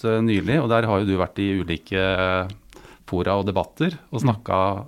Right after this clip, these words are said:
Speaker 1: eh, om den boka, også med forfatteren, Hanne S. Finstad. Ehm, ifølge denne boka, hvordan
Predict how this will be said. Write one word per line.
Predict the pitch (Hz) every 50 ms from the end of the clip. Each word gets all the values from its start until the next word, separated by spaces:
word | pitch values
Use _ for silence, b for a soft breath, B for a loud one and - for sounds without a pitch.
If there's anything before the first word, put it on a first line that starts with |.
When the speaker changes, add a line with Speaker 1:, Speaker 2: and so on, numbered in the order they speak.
| - 113
Speaker 1:
eh, | 101 95 92 92 92 92 95 - -
om | 113 101 92 98 98
den | 98 95 90
boka, | 90 87 - - 131
også | 123 98 87 - - 117 107
med | 98 95 95 90 -
forfatteren, | 104 98 - - - - - 143 165 156
Hanne | 127 117 95 92 92 95
S. | 92 - -
Finstad. | - 113 92 78 - - - - 226 - - - B B B B B B B B B B B B B B B B B _ -
Ehm, | 123 123 123 120 120 120 120 117 113 110 110 110 110 104 104 104 107 104 - -
ifølge | - - - 143 123 110 101 113 113 113
denne | 123 104 110 104 104 92
boka, | 92 87 - - 117 107 87 85 87 - _ -
hvordan | 98 101 98 95 107 117 120 127 113